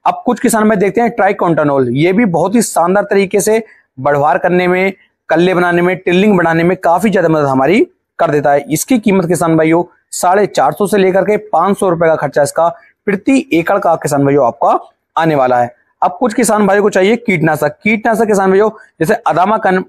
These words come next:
कंपनी का कार्बोसल्फिरान आप, आपका आता है, ये किसान भाइयों आपको साढ़े चार सौ रुपए का देखने को मिल जाता है और ये पांच किलोग्राम की पैकिंग इसकी देखने को मिलती है। अन्य कंपनियों को भी आप ले सकते हैं,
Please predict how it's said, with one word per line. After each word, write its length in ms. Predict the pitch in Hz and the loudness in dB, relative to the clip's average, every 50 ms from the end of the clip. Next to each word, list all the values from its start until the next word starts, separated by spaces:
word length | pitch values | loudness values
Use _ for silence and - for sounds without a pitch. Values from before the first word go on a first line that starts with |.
| _ - | _ -6
कंपनी 320 | - 170 165 151 170 170 165 | -4 -2 -2 0 -2 -2 0
का 160 | - 185 190 185 - _ _ _ _ _ - | 0 0 0 -2 -4 _ _ _ _ _ -2
कार्बोसल्फिरान 760 | 156 160 170 170 214 208 - 170 165 151 170 165 180 180 180 | 0 0 0 0 -2 -2 -2 -2 -2 0 0 0 0 0 0
आप, 180 | 170 165 170 - | 0 -2 -2 -2
आपका 240 | 139 147 - - 147 | -2 -2 0 0 -2
आता 220 | 131 123 - 123 | 0 2 2 0
है, 120 | 123 123 - _ _ _ - 143 | 0 0 -2 _ _ _ -4 -2
ये 140 | 180 214 220 | 0 0 0
किसान 280 | 233 214 190 190 185 | 0 0 0 0 0
भाइयों 220 | 180 175 175 175 156 | 2 2 2 2 0
आपको 420 | 151 - - 180 185 190 185 - _ _ _ _ _ _ _ _ _ _ _ _ _ _ _ _ _ _ - | 0 -2 -2 -2 -2 -2 -4 -6 _ _ _ _ _ _ _ _ _ _ _ _ _ _ _ _ _ _ -12
साढ़े 320 | - - 151 151 180 220 214 | -6 -2 0 2 2 2 0
चार 200 | - 208 190 185 | 0 0 0 0
सौ 120 | - 190 | 0 -2
रुपए 160 | 170 160 170 | 0 0 0
का 60 | 170 165 | 0 0
देखने 260 | 151 156 147 151 151 147 | 0 0 0 0 0 0
को 80 | 156 | 2
मिल 180 | 139 131 131 127 | 2 2 2 2
जाता 240 | 135 135 135 160 185 | 2 2 2 0 0
है 60 | 190 - - | 0 0 -2
और 120 | 165 170 160 | 0 0 0
ये 260 | 156 170 196 220 254 - _ _ _ - | 2 0 0 -2 -2 -6 _ _ _ -2
पांच 240 | 170 175 220 240 - | 0 0 0 -2 -2
किलोग्राम 340 | - 202 175 165 160 160 160 | -2 0 0 2 2 0 0
की 60 | 165 | -2
पैकिंग 340 | - - 143 135 143 143 139 | -2 -2 -2 -2 -2 -2 -2
इसकी 200 | 123 - - 135 | -2 -2 -4 -2
देखने 300 | 120 120 110 117 110 107 | -2 0 0 0 0 0
को 320 | - 185 226 254 - - - _ _ _ - | 0 0 0 0 -2 -4 -12 _ _ _ -2
मिलती 260 | 180 185 165 143 156 | 0 0 0 0 0
है। 80 | - - - - | -2 -2 0 0
अन्य 240 | 151 175 202 247 233 | 0 2 2 0 0
कंपनियों 280 | 240 214 208 202 214 | 0 0 2 2 0
को 100 | 202 220 | 0 0
भी 80 | 180 208 | 0 0
आप 100 | 196 175 | 0 0
ले 60 | 190 180 | 0 -2
सकते 240 | 160 - - 196 | -4 -4 -4 -2
हैं, 120 | 208 226 | -2 -2